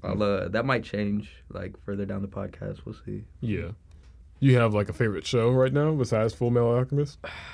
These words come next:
Speaker 2: Well, Brotherhood.
Speaker 1: Um,
Speaker 2: We should specify Brotherhood.
Speaker 1: Yeah, yeah, Brotherhood, of course. Uh, favorite anime? I, uh, have you seen Samurai Champloo?
Speaker 2: Of course.
Speaker 1: Amazing. That's
Speaker 2: Of
Speaker 1: my
Speaker 2: cour-
Speaker 1: all-time favorite right there.
Speaker 2: Right.
Speaker 1: Yeah. It was just,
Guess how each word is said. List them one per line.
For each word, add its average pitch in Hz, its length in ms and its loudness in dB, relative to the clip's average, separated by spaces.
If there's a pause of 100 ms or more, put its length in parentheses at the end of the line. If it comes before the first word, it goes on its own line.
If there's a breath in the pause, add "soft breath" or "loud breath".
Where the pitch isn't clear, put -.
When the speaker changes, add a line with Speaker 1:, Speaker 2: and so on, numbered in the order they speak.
(580 loud breath)
Speaker 2:
Well, 107 260 4
Brotherhood. 120 560 6
Speaker 1:
Um, 101 40 2
Speaker 2:
We 113 80 2
should 120 140 2
specify 120 460 2
Brotherhood. 104 540 2
Speaker 1:
Yeah, 113 100 4
yeah, 98 200 4
Brotherhood, 92 540 -2 (160)
of 80 120 -12
course. 82 280 -10 (280)
Uh, 95 520 -2 (1000 soft breath)
favorite 101 340 -6
anime? 95 340 -8 (100)
I, 127 300 0 (220)
uh, 101 600 -4
have 107 80 -4
you 120 80 -2
seen 139 140 -4
Samurai 107 340 -2
Champloo? 101 480 -8 (760)
Speaker 2:
Of - 120 -14
course. 113 480 2
Speaker 1:
Amazing. 101 720 0
That's 120 140 2
Speaker 2:
Of 113 40 -2
Speaker 1:
my 135 80 2
Speaker 2:
cour- 135 120 6
Speaker 1:
all-time 107 320 0
favorite 92 380 -2
right - 140 -8
there. 71 220 -8 (100)
Speaker 2:
Right. 80 360 -4
Speaker 1:
Yeah. 76 240 -8 (180 loud breath)
It 139 80 2
was 185 180 2
just, 196 200 -4